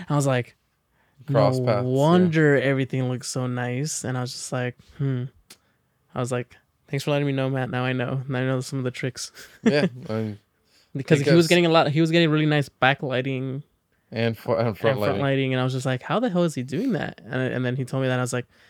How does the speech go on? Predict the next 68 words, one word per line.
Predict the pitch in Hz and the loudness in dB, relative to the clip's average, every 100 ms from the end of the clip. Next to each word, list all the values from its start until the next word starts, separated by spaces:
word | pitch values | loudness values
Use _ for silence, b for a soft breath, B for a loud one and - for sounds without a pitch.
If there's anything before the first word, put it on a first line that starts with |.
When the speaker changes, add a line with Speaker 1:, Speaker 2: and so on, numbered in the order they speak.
| b b | b b
Speaker 1:
"That | - | -6
makes | 127 120 | -4 -4
a | 127 | -4
lot | 127 | -4
of | 123 | -2
sense." | 151 135 - - _ - | -4 -6 -12 -20 _ -12
Speaker 2:
Mm-hmm. | 113 - | -12 -8
Speaker 1:
That | 135 | -6
makes | 127 - | -6 0
a | |
Speaker 2:
But | 120 | 2
Speaker 1:
lot | |
of | 127 | 2
Speaker 2:
then | 117 | 2
you | 117 | 4
Speaker 1:
sense. | |
Speaker 2:
need | 113 107 | 2 2
those | 110 104 95 | 2 2 0
stronger | - 101 101 95 | -4 -2 -2 -2
lights. | 95 98 92 - | 2 2 0 -6
You | 101 98 104 | -12 -14 -10
Speaker 1:
Yeah. | |
Speaker 2:
can't | - 98 | -6 -6
just | 95 - - | -6 -8 -6
be | 101 | -4
using, | 101 104 98 | -2 -4 -4
like, | 98 - | -6 -4
the, | 101 95 95 92 | -2 -2 -2 -4
the | |
ones | 98 95 | -6 -4
that | 95 | -2
we | 98 | -2
use. | 92 92 92 | -4 -6 -8
Speaker 1:
Yeah. | - 143 _ _ _ _ _ _ _ - | -10 -14 _ _ _ _ _ _ _ -2
Speaker 2:
Not | 113 | 0
to | |
Speaker 1:
We, | 127 | 0
Speaker 2:
say | 117 120 | 2 4
Speaker 1:
we, | 113 | 8
Speaker 2:
that | 107 95 - | 6 6 0
we | 104 | -8
can't | - 110 98 | -2 -2 0
use | 113 117 | 0 2
'em, | 101 117 | 0 0
Speaker 1:
we | 135 | 0
need | 131 | 0
to | 127 | 2
Speaker 2:
but | |
Speaker 1:
get | 139 - | 0 0
those, | 143 135 127 127 | -2 0 0 -2
uh, | 127 131 | -2 -4
the | 135 | -4
ones | 127 127 | -4 -4
with | 139 | -8
the | 135 | -10
c-, | - | -10
with | - 127 123 | -8 -8 -8
the | 127 | -8
circle. | - 127 - 131 135 | -8 -6 -6 -8 -8
Speaker 2:
It's, | 143 98 - - - | -8 -8 -8 -10 -4
uh, | 104 98 95 95 92 92 127 | 0 2 0 0 -2 -4 -6
Speaker 1:
I | |
forget | 127 135 131 | -6 -4 -2
what, | 117 | -2
what | 131 123 123 | -4 -6 -6
model | 123 123 | -4 -2
they | 123 | -2
are. | 120 139 | -2 -4